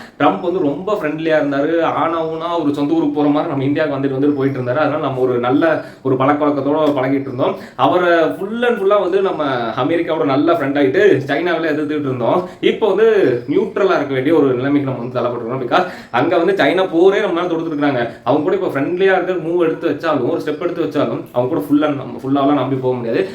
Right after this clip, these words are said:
அதே மாதிரி தான் ஃபுல்லா நண்பர்கள் மாதிரி இருந்தோம். ஆ, அதாவது இந்தியாவும் அமெரிக்காவும். இப்போ ட்ரம்ப் வந்து என்னதான் ஒரு ஃப்ரெண்டா இருந்தாலும் எல்லாம் அப்படியெல்லாம் கன்சிடர் பண்ண மாட்டேன். எனக்கு ஆகாதுன்னா நான் என்ன வேணாலும் பண்ணுவேன்டா, எவ்வளோ கீழே வேணாலும் இறங்கி உன்னை ஆட்டி ஆட்டி அடிப்பேன் அப்படிங்கிற மாதிரி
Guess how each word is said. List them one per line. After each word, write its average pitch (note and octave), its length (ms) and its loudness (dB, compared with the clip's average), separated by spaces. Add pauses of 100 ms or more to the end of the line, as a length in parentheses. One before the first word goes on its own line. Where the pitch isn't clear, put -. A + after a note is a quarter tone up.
(140)
அதே G3+ 260 6
மாதிரி G3 260 2
தான் - 160 0 (180)
ஃபுல்லா G3+ 540 0
நண்பர்கள் F#3+ 500 2
மாதிரி F#3+ 280 0
இருந்தோம். D3+ 560 0
ஆ, B2+ 180 0
அதாவது C3 320 2
இந்தியாவும் D#3 360 2
அமெரிக்காவும். C#3 560 0 (180)
இப்போ D#3 140 2
ட்ரம்ப் F3 320 0
வந்து F3 220 2
என்னதான் F3 380 2
ஒரு G3 100 -2
ஃப்ரெண்டா F3+ 120 0
இருந்தாலும் F#3+ 300 2
எல்லாம் F#3+ 240 0
அப்படியெல்லாம் F3+ 460 -2
கன்சிடர் F#3 160 -2
பண்ண E3+ 140 0
மாட்டேன். C#3+ 220 -2
எனக்கு D3+ 260 -2
ஆகாதுன்னா F#3 360 0
நான் G3 140 0
என்ன E3 260 0
வேணாலும் F#3+ 280 0
பண்ணுவேன்டா, E3 440 -2 (160)
எவ்வளோ D#3+ 440 2 (440)
கீழே G3+ 180 2
வேணாலும் F#3 220 0
இறங்கி D#3+ 320 -2
உன்னை D3 160 0
ஆட்டி D3 240 0
ஆட்டி F3+ 120 2
அடிப்பேன் C#3+ 300 0
அப்படிங்கிற C3+ 300 -2
மாதிரி D#3 300 -2